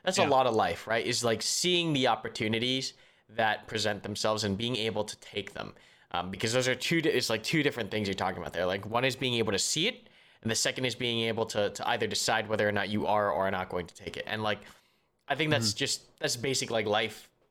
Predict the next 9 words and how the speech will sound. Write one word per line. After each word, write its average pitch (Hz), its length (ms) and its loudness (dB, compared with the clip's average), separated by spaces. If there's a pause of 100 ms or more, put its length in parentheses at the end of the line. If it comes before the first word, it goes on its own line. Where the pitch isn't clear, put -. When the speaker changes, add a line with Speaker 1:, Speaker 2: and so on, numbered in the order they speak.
(140)
Speaker 1:
experience, 110 680 0
and, 98 120 -8
and, 90 340 -2
and 104 220 -4
you 110 60 -4
just 113 220 -4
get 117 160 -2
that 104 180 0
from, 101 300 -4